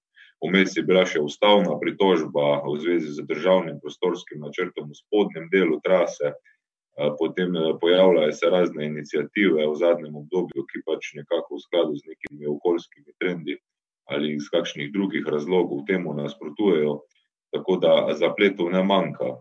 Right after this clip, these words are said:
Eh, in na tem področju bi, bi rekel, da je v zadnjem obdobju takšna mini birokratska vojna in, eh, nezaupanje Korošcev v ta projekt, eh, je vedno večje. In jaz mislim, da jih bo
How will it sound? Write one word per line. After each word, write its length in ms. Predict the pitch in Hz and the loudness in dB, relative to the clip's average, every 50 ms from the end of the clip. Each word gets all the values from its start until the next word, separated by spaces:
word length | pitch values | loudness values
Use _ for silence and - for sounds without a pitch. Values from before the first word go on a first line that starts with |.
| _ _ _ _ _ _ _ _ _ _ _ _ _ - - - 82 | _ _ _ _ _ _ _ _ _ _ _ _ _ -20 -16 -8 -4
Eh, 180 | 82 80 80 78 82 | -2 0 0 0 -2
in 100 | 80 80 | -4 -6
na 260 | 80 78 78 78 73 | -6 -6 -4 -4 -4
tem 200 | - 90 90 87 | -2 -2 -2 -2
področju 800 | 85 82 78 92 95 90 87 - - 78 76 76 76 76 76 76 71 67 67 - - 69 | -2 -2 0 2 2 2 0 -2 -4 -2 -2 0 0 0 -2 -4 -6 -10 -14 -16 -14 -10
bi, 120 | 69 73 73 | -8 -8 -6
bi 220 | 71 78 82 90 | -2 -2 0 0
rekel, 240 | 90 - - 78 76 | 0 -2 -2 -2 0
da 80 | 82 80 87 | 2 2 4
je 100 | 95 95 | 6 4
v 80 | 90 82 | 4 4
zadnjem 440 | 80 92 90 85 - 78 76 76 76 | 4 4 4 4 2 -2 -8 -10 -6
obdobju 320 | - - 92 85 82 76 73 85 | -2 0 0 0 0 -2 0 0
takšna 400 | 85 87 - - 76 73 73 73 - - _ _ _ _ _ _ _ 85 87 | 0 -2 -2 -6 -6 -6 -6 -8 -10 -14 _ _ _ _ _ _ _ -6 -2
mini 280 | 98 113 110 98 87 80 | 2 2 2 2 2 -2
birokratska 720 | 73 82 80 80 80 - 104 104 104 101 - - - 78 | 0 0 0 0 2 2 2 2 2 2 0 -2 2 2
vojna 560 | 80 92 101 104 104 98 82 78 76 76 76 - - _ _ _ _ _ _ - | 4 6 6 6 6 4 2 0 -2 -4 -4 -6 -10 _ _ _ _ _ _ -6
in, 260 | 73 78 78 76 78 | -4 -4 -4 -4 -6
eh, 160 | 78 78 78 80 | -4 -4 -2 0
nezaupanje 760 | 90 98 98 90 90 87 98 107 107 - 82 76 76 76 73 - | 2 2 4 4 4 4 4 4 2 0 -2 -2 -2 -4 -4 -2
Korošcev 520 | 85 95 95 92 90 - - - 78 78 | 0 0 0 0 -2 -4 -8 -6 -4 -2
v 240 | 78 78 78 80 80 - | -2 0 -2 -2 -2 -2
ta 140 | 87 85 85 | -2 -2 -2
projekt, 440 | - 85 90 92 90 87 - - _ - 73 | -2 -2 0 0 0 0 -4 -8 _ -6 -4
eh, 220 | 73 73 73 73 73 | -2 0 0 -2 -2
je 200 | 76 78 82 85 | -2 -2 0 0
vedno 320 | 90 98 95 90 - 80 78 | 2 0 0 -2 -4 -2 2
večje. 440 | 98 87 73 71 - - 69 69 73 | 2 2 2 0 -4 -10 -10 -10 -10
In 100 | 73 - - | -12 -16 -18
jaz 140 | - - - | -20 -16 -14
mislim, 280 | 92 92 90 - 87 82 | -12 -12 -10 -10 -12 -10
da 140 | 80 78 76 | -8 -4 -4
jih 120 | 73 73 | -4 -4
bo 120 | 73 78 | -6 -12